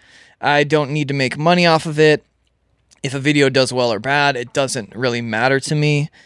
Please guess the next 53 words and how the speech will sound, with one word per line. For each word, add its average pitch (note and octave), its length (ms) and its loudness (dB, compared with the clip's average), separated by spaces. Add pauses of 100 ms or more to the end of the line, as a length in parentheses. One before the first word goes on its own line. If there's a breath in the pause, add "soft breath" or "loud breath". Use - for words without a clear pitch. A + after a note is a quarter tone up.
(160 soft breath)
I, C#3+ 220 -6
again, C#3+ 260 -2
I C3 60 -4
think D3 180 -8
I C#3 40 -2
started C#3 320 -4
kinda D#3 220 -2
eight D3+ 100 2
or D3+ 80 0
nine C3+ 220 0
years C3 220 -4
ago, B2 460 0 (480 loud breath)
and, B2+ 460 2
uh, - 100 -4
I A2+ 220 4
was A2+ 100 0
talking A#2+ 360 -2
last A#2+ 200 -2
night A#2+ 140 -4
to C3 80 -8
George B2 340 -2 (100)
Genkus, C3+ 360 -2
his C3 120 -10
good B2+ 160 -4
friend, A#2+ 380 -4 (460 soft breath)
and E3+ 160 -2
we F#3+ 60 4
were F#3+ 60 4
both F3 280 4
at, D3 160 0
like, D3 420 -4
a D#3 80 -2
couple, D#3+ 320 -6
like, D3 160 -4
a C#3 60 -10
thousand D3 480 0
followers A#2+ 340 -4
or B2+ 60 -14
two - 80 -14
thousand C3+ 300 0
followers, A2+ 440 0
and A2+ 80 -6
I'm, G#2 180 -6
I'm - 120 -10
seeing C#3 340 0
him B2 240 0
and, G#2+ 80 -4
you B2+ 80 -6
know, B2 140 -2
to A#2 60 -2
watch A#2 260 2
him B2+ 180 -4
grow. A2+ 400 2